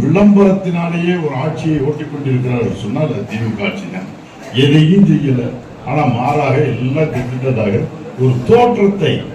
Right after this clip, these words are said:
மாய தோற்றத்தை உருவாக்கி கொண்டிருக்கிறார்கள். சட்டமன்றத்துல கூட நீங்க பாத்தீங்கன்னா தெரியும், நம்ம, நமது அமைச்சருக்கு தெரியும்,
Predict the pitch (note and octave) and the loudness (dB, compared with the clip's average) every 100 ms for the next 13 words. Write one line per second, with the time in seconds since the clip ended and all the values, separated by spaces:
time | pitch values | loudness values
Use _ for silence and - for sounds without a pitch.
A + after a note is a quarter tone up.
0 | - - - C#3 G#3 G3+ G3 F3 E3 D3+ | -16 -14 -6 0 2 2 2 0 -4 -4
1 | D3 B2+ C3 B2+ B2+ A#2+ A2+ G#2 F#3 F3+ | 0 2 2 2 0 -4 -6 -6 -8 -8
2 | G2+ F#3 - - - - - - - F#3 | -8 -8 -10 -14 -18 -18 -6 -2 2 4
3 | F3 D#3 C#3 C3 B2+ C3+ D3 B2+ G2+ G#2 | 4 4 0 2 2 2 2 2 2 -2
4 | G2 A2+ A#2+ - G2 F#2+ G2 G#2+ A#2 A2 | -4 -4 -4 -4 -6 -6 -8 -6 -6 -6
5 | - - - A#2+ B2 A#2 A2+ C3+ C3+ A#2+ | -6 -10 -10 0 4 4 2 0 -2 -6
6 | A2 A2+ G#2+ A2+ G#2 | -2 -4 -2 -6 -8